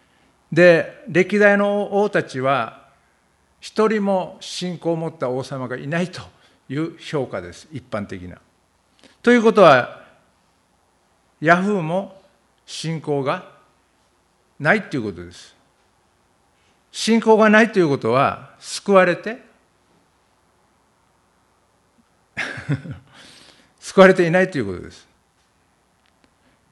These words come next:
でも、このエフーが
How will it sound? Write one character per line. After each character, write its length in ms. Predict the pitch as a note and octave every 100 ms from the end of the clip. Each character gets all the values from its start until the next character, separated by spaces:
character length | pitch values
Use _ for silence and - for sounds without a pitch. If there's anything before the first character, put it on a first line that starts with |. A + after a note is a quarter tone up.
| _
で 140 | E3 B3+
も、 140 | B3
こ 140 | B3 B3
の 440 | A#3+ F#3+ - - _ _ _ _ _ _ _ _ _ _ _ -
エ 120 | F#3+
フ 240 | F#3 F#3+
ー 40 | C3
が 320 | G#2+ -